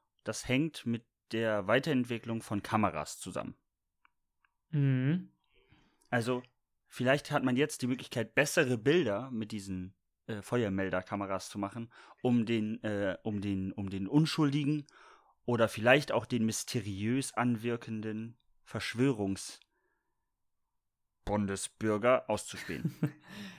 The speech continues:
Speaker 2: Das kann sehr gut sein. Also es gab ja früher auch schon Kameras in, äh, Feuermeldern, das ist ja sowieso bekannt.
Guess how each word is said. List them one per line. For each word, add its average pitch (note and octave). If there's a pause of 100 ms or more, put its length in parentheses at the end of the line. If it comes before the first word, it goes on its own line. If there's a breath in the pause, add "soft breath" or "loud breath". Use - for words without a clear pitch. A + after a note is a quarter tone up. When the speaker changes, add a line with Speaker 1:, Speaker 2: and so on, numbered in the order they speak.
(120)
Speaker 2:
Das C#3+
kann D#3+
sehr E3
gut D#3
sein. C#3
Also C#3+
es C#3
gab D3+
ja C#3
früher D3
auch C#3+
schon F3+
Kameras F#3+
in, F#3+
äh, E3+
Feuermeldern, F3+
das D3+
ist C#3
ja C3
sowieso C3
bekannt. G3